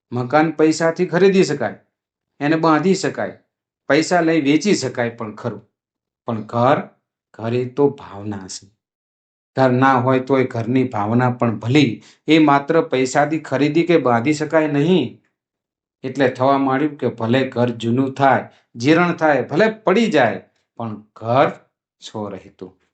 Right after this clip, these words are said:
ચાર, ઘણા વખતનું બંધ ઘર સાથી ખુલ્યું.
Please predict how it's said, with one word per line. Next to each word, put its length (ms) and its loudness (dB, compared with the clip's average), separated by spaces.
ચાર, 300 0
ઘણા 220 2
વખતનું 520 -2
બંધ 320 0
ઘર 340 -2
સાથી 440 -4
ખુલ્યું. 440 -2